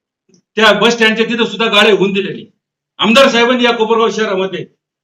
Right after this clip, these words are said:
नवीन नगरपालिकेच्या समोर कॉम्प्लेक्सचं काम चालू आहे, यांनी जे चुकीचं कॉम्प्लेक्स केलं बस स्टँड, आज तुम्ही बघितलं असेल, संगमनेरचं असेल, बऱ्याच ठिकाणचे कॉम्प्लेक्स त्या ठिकाणी बघितलं, सिन्नरचं बघितलं असेल,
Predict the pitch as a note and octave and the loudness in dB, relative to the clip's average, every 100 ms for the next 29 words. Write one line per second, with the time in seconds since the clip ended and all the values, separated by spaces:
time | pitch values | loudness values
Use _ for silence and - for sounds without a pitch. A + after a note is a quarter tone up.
0 | _ _ _ F3+ - _ _ - D#3+ A3 | _ _ _ _ -20 _ _ -6 -2 0
1 | C#4 C4 B3 A#3+ B3 A#3+ A3 G#3 G3 A3 | 0 2 2 2 0 0 -2 -4 -2 -2
2 | A3 - F#3 F#3 G#3+ - G#3 G3 F#3 F3+ | -4 -6 -6 -4 -8 -8 -6 -6 -4 -8
3 | E3 E3 - _ _ - D#3 A3 C4 C4+ | -8 -12 -18 _ _ -8 -2 -2 -2 -4
4 | - A3+ D#4 D#4 C4 B3 B3+ B3+ A#3 G3+ | -6 -8 -4 -2 -2 -2 -2 -2 0 0
5 | G3 G3 D#3+ A#2+ _ _ _ _ _ - | -2 -2 -8 -8 _ _ _ _ _ 0
6 | A3 G#3 - - A3 A#3 A3 - - _ | 2 2 -6 -10 -6 -4 -4 -10 -20 _
7 | _ _ - C3 F3 A#3 A3 A3+ A3 G#3 | _ _ -16 -2 2 2 4 2 2 -2
8 | - G3 A3 A#3+ A#3 A3+ A3 G#3+ A3 G#3+ | -2 0 2 4 4 4 2 2 -4 -6
9 | - _ _ _ _ - G#3 D4+ D4 C4+ | -12 _ _ _ _ -2 4 4 4 0
10 | C#4+ C#4 C4+ C4 C4 B3+ C4 A#3 A3 G#3+ | 0 2 2 2 0 2 0 2 0 0
11 | A#3 G#3 A3 F3 G#3+ B3 A#3 A#3 A3 G#3 | 0 0 -4 -4 -2 -2 -2 -4 -4 -2
12 | G3 G3+ G3+ | -2 -2 -6